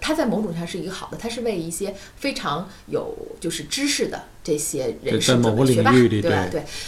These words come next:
Speaker 1: 在某，某些领域做得非常好，或者孩子，年轻的孩子。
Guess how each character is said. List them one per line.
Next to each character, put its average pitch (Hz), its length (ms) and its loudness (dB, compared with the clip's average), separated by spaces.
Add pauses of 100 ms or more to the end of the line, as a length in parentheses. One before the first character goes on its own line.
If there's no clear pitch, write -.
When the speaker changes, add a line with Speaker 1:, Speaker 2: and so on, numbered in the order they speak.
Speaker 1:
在 262 140 4
某， 220 120 4 (140)
某 160 140 0
些 220 180 0
领 208 240 0
域 185 200 -6
做 190 180 -2
得 165 40 0
非 226 160 2
常 208 160 -2
好， 170 180 -6
或 156 120 -8
者 170 80 -6
孩 - 220 -6
子， 180 100 -8
年 156 160 -4
轻 214 160 -2
的 180 60 -4
孩 - 200 -8
子。 151 160 -6